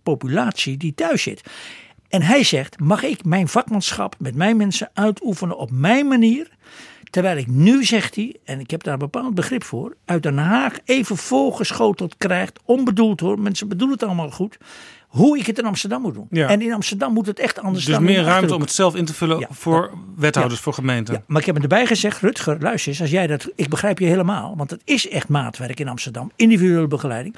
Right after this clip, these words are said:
Speaker 1: Als jij dat dan niet goed doet, dan heb jij wel de wethouder van Financiën aan, aan je broek hangen. Hè?
Speaker 2: Ja.
Speaker 1: Want, want het is niet het slecht doen en dan de rekening in Den Haag leggen. Hij zegt,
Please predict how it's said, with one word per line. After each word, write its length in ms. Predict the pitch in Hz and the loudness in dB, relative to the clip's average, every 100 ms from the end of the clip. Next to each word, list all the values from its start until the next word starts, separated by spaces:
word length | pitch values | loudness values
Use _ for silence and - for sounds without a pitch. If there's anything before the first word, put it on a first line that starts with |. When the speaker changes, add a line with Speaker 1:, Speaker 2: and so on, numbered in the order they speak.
| - - - | -18 -20 -8
Speaker 1:
Als 180 | - 190 | 0 2
jij 220 | 180 262 | 4 4
dat 140 | 220 - | 2 0
dan 160 | 185 | 0
niet 160 | 160 156 | 0 0
goed 220 | - 147 | -2 0
doet, 280 | 254 190 - | 0 -2 -4
dan 180 | - 160 | -4 -2
heb 140 | 170 - | -2 0
jij 180 | 202 | 0
wel 180 | 180 208 | 2 0
de 80 | 156 | 2
wethouder 380 | 180 180 156 135 | 0 -2 -4 -4
van 120 | 151 | -2
Financiën 520 | 190 247 196 139 117 | 2 2 0 -2 -6
aan, 260 | - 120 127 | -6 -8 -6
aan 140 | 131 | -6
je 60 | 120 | -6
broek 200 | 135 131 | -6 -6
hangen. 280 | 117 104 127 | -6 -6 -6
Hè? 340 | 294 - 139 | -8 -6 -4
Speaker 2:
Ja. 100 | 117 | -2
Speaker 1:
Want, 240 | 165 147 196 | 0 -2 0
want 320 | 175 151 - | -2 -2 -4
het 180 | - 139 | -6 -2
is 140 | 185 | 2
niet 380 | 185 277 - - - | 4 4 2 -6 -6
het 180 | 190 | -2
slecht 280 | - 269 190 | 0 0 0
doen 220 | 196 214 - - - - | 0 0 -4 -18 -14 0
en 260 | 208 202 - | 2 2 2
dan 220 | 190 180 | 0 2
de 80 | 180 | 2
rekening 400 | 202 196 220 196 | 2 2 2 0
in 60 | 190 | 2
Den 100 | 208 | 2
Haag 220 | 269 - | 2 0
leggen. 240 | 139 127 | -4 -6
Hij 160 | 139 196 | -4 -2
zegt, 200 | 202 | -2